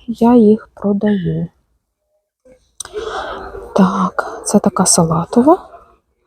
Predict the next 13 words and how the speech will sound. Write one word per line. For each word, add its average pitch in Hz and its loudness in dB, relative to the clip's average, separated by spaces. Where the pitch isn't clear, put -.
Ого, 107 2
Елегант 208 4
Каскад. - -6
Це - 0
вона 254 6
Елегант 202 6
Каскад, 180 -2
дев'ятсот 180 -4
тридцять - -8
п'ять 185 -2
гривень, 175 -2
мама 226 6
мія. 190 2